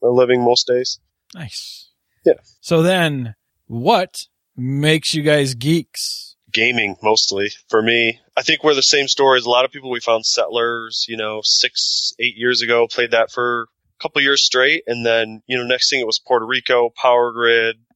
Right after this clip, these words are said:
Speaker 1: Agricola, you know, and, uh, I think that's, that's the main thing for me. I mean, I like movies as much as the next guy, but I'm not, like, a movie buff or anything. I, I think mostly, uh,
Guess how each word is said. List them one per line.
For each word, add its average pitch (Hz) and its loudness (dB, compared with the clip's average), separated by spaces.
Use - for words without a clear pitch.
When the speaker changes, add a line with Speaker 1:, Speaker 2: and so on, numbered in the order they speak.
Speaker 1:
Agricola, 113 0
you 117 -4
know, 113 0
and, 107 -4
uh, 104 -4
I - -12
think 208 -4
that's, - 0
that's 180 -2
the 151 0
main 147 0
thing 143 0
for - -6
me. 135 2
I 127 2
mean, 131 2
I 131 4
like 135 2
movies 123 -2
as 113 -16
much 120 0
as 113 -8
the 117 -4
next 113 0
guy, 110 0
but 107 -8
I'm 110 -2
not, 107 0
like, 107 -4
a 104 -14
movie 104 -6
buff 107 2
or 104 -2
anything. 104 -6
I, 101 -4
I 113 -2
think 110 -4
mostly, 104 -2
uh, 101 0